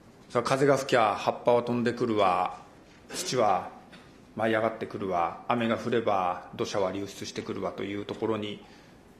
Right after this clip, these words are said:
お宅のエリアは大丈夫ですからというところに、どんなに言われたところで戻りたいとなかなか思わないわけであります。例えば一つ一例を申し上げますと、川内村、ここは平成二十三年九月に緊急時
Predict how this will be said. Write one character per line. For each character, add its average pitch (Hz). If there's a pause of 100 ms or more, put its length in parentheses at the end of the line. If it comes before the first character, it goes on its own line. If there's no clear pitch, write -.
(100)
お 226
宅 226
の 220
エ 214
リ 185
ア 190
は 180
大 113
丈 117
夫 104
で 95
す -
か 101
ら 98
と 98
い 101
う 98
と 101
こ 113
ろ 113
に、 107 (880)
ど 143
ん -
な 151
に 113
言 104
わ 107
れ 107
た 107
と 104
こ 107
ろ 107
で 87
戻 107
り 107
た 104
い 92
と - (280)
な 95
か 95
な 90
か -
思 95
わ 92
な 82
い 80
わ 78
け -
で -
あ 85
り -
ま -
す。 - (480)
例 156
え -
ば 147
一 -
つ 147
一 120
例 143
を 139
申 131
し -
上 127
げ 127
ま 120
す -
と、 113
川 147
内 160
村、 123 (380)
こ 131
こ 170
は 165
平 160
成 160
二 175
十 135
三 123
年 98
九 147
月 117
に 95
緊 151
急 147
時 135